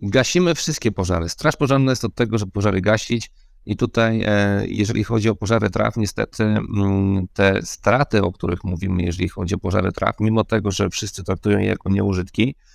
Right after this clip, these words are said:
e, są, e, dość znaczne. Tutaj, jeżeli chodzi o, mm, statystyki i takie dane szacunkowe prowadzone przez, e, Komendę Główną Państwowej Straży Pożarnej,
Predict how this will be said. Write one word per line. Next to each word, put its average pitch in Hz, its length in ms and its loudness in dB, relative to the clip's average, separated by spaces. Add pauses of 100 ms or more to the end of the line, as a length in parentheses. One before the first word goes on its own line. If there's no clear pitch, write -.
(200)
e, 110 380 0
są, 139 580 0
e, 110 400 -2 (140)
dość 127 320 0
znaczne. 139 580 -2 (400)
Tutaj, 120 280 2
jeżeli 110 280 2
chodzi 110 440 -2
o, 104 460 0
mm, 98 760 2 (100)
statystyki 107 880 -2
i 90 60 0
takie 95 240 -2
dane 104 240 2 (220)
szacunkowe 101 840 0 (160)
prowadzone 95 500 0
przez, - 280 -8
e, 95 180 2
Komendę 95 340 -2
Główną 98 240 -2
Państwowej 98 340 -2
Straży 95 240 -2
Pożarnej, 95 460 0